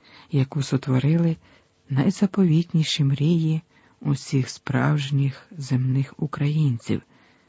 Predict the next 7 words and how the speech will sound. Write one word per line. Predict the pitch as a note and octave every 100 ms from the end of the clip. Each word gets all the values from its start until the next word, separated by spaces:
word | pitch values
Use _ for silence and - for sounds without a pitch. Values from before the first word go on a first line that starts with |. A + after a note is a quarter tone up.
| _ -
дітей | C#3 G#3 - A2+
Христових. | A2 - A#2 - F2+ - A2+ - _ _ _ _ _ _ _ _ _ _ _ _ _ _ _ _ _ _ _ _ _ _ _ _ _ _
«Хто | - - F3
ж | G#3+ A3
населяє | A3+ - C4 C4 A#3 C#3+ -
ту | -
планету?» | C3+ C#3+ E3 E3+ - -